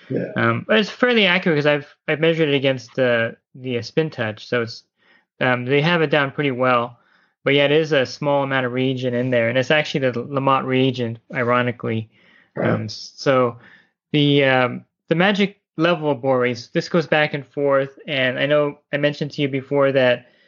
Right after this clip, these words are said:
Speaker 2: if you buy a pre-manufactured borate product,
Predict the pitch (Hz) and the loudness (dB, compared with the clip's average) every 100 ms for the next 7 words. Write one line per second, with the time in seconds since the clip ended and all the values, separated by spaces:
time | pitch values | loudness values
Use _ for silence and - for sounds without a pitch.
0 | _ _ - 165 151 156 151 151 139 - | _ _ -4 -2 2 2 2 0 -4 -6
1 | - 185 170 156 143 135 151 143 - 147 | -6 -2 2 2 0 0 0 0 -4 -4
2 | 143 131 135 _ _ 143 147 147 135 - | -2 -4 -10 _ _ -4 -2 0 -2 -2
3 | 147 139 127 123 | 0 2 0 -2